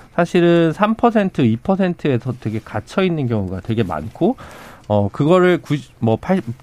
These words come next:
멀게는 팔십칠 년부터 이제 이천칠 년까지 쭉 그렇게 가져오다가, 독립 후보로 가져오다가 이천십이 년에는 이제 문재인 후보와 이제 단일화 없는 후보 사퇴를 했죠.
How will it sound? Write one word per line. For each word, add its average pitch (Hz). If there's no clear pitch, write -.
멀게는 156
팔십칠 -
년부터 151
이제 107
이천칠 147
년까지 143
쭉 208
그렇게 120
가져오다가, 107
독립 135
후보로 123
가져오다가 98
이천십이 226
년에는 214
이제 113
문재인 175
후보와 156
이제 110
단일화 202
없는 139
후보 196
사퇴를 151
했죠. 98